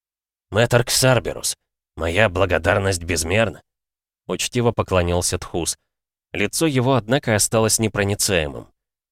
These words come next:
"Могу ли я увидеть нашу пациентку?" "О, конечно, само собой, разумеется", с преувеличенным почтением поклонился алхимик. "Она уже почти что скачет и донимает меня расспросами,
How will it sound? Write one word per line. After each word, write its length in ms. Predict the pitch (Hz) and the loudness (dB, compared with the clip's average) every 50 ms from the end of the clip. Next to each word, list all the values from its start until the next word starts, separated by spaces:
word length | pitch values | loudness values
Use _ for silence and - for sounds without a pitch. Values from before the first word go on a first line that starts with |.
| _ _ _ _ _ _ _ - | _ _ _ _ _ _ _ -6
"Могу 300 | - 85 87 - 120 151 | -2 -2 0 2 2 2
ли 120 | 147 123 | 2 2
я 180 | 117 127 123 117 | 2 2 2 2
увидеть 460 | 113 110 110 127 120 107 98 - _ | 2 0 -2 -2 -4 -4 -6 -6 _
нашу 280 | 92 95 92 - 98 85 | -2 -2 0 0 -2 -2
пациентку?" 800 | - - - - - 85 98 104 98 90 - - - - - - _ _ _ _ _ _ _ _ _ _ _ _ _ | -2 -2 0 0 0 2 2 2 2 0 -2 -8 -14 -18 -18 -20 _ _ _ _ _ _ _ _ _ _ _ _ _
"О, 280 | - 190 196 190 185 170 | 0 4 4 6 6 6
конечно, 500 | - 180 175 180 170 160 - - 170 160 | 4 4 4 6 4 4 4 4 4 4
само 300 | - - 170 170 202 190 | 6 6 4 6 4 4
собой, 500 | - - 190 143 143 160 160 156 151 151 | 4 4 2 2 4 4 6 6 6 6
разумеется", 800 | 160 147 135 156 147 135 131 127 120 123 123 - - 135 127 - _ _ _ _ _ _ _ _ - | 4 4 2 2 4 4 4 4 4 4 2 2 2 2 0 0 _ _ _ _ _ _ _ _ -8
с 100 | - - | -6 -4
преувеличенным 720 | - 101 98 95 92 95 98 95 - - 90 92 92 87 | 0 2 2 2 2 2 0 0 0 0 0 0 0 0
почтением 600 | - 95 87 - - - 107 110 113 113 107 104 | 0 -2 -2 -2 -2 -4 -2 -2 0 0 -2 -2
поклонился 760 | - - 92 - 95 92 90 90 90 90 92 87 - - - - | -2 -2 -2 -2 0 0 0 0 0 0 0 -2 -2 -4 -4 -2
алхимик. 600 | - 95 95 92 - - 92 85 85 82 - - _ _ _ _ _ _ _ _ - | 0 0 0 -2 -2 -4 -2 -2 -2 -2 -4 -6 _ _ _ _ _ _ _ _ -2
"Она 180 | 147 175 226 | 0 2 4
уже 160 | 240 214 226 220 | 4 4 4 2
почти 360 | - 220 - - - 220 208 | 2 0 -2 -2 -2 0 0
что 240 | - - - 208 190 | 0 0 0 0 0
скачет 500 | - - - 190 185 190 - - 220 226 | 0 2 4 4 4 4 4 2 0 2
и 60 | 208 | 2
донимает 420 | 185 185 185 180 190 196 196 185 | 4 4 4 4 4 2 2 2
меня 240 | 185 190 190 190 185 | 2 2 2 4 4
расспросами, 840 | 190 185 - - - - - 151 147 143 135 - 156 143 147 135 | 2 2 2 2 0 0 0 2 2 2 2 2 2 2 0 0